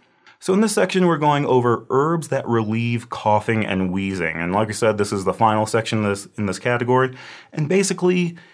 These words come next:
these are herbs that treat the branch symptoms of coughing and wheezing. They may or may not have an action of transforming phlegm, but their,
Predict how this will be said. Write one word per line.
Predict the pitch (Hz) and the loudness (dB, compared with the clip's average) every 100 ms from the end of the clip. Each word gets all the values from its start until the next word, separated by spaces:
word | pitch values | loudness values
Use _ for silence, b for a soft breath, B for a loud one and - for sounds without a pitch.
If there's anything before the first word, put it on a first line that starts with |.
| B | B
these | 147 170 190 | -4 0 4
are | 185 - | 4 4
herbs | 123 131 123 | 4 4 2
that | 123 | -4
treat | - 117 110 | -2 -4 -2
the | 110 | -4
branch | 92 95 101 98 101 98 - | -2 2 2 2 -2 -4 -6
symptoms | 107 95 95 85 78 | -4 -4 -4 -4 -4
of | - 90 - | -4 -4 -4
coughing | - 90 87 87 87 | -2 0 0 -2 -4
and | 87 85 | -4 -4
wheezing. | 87 87 82 - 104 | -6 -6 -8 -6 -2
They | 117 | 0
may | 113 117 127 147 160 | 2 2 0 0 0
or | 165 131 131 | 2 4 4
may | 117 113 104 | 4 2 0
not | 98 98 107 123 | 0 2 4 2
have | - 107 98 | 0 -2 -2
an | 95 | -4
action | 95 98 - 113 107 | -4 -4 -2 -2 -2
of | - 90 90 85 B B B | 0 0 0 -4 B B B
transforming | - 113 104 101 113 101 98 90 | -8 -4 -2 -2 -2 0 0 -4
phlegm, | - 104 107 110 | -2 0 2 0
but | 104 95 92 - | 0 0 0 2
their, | 101 101 95 | 2 2 0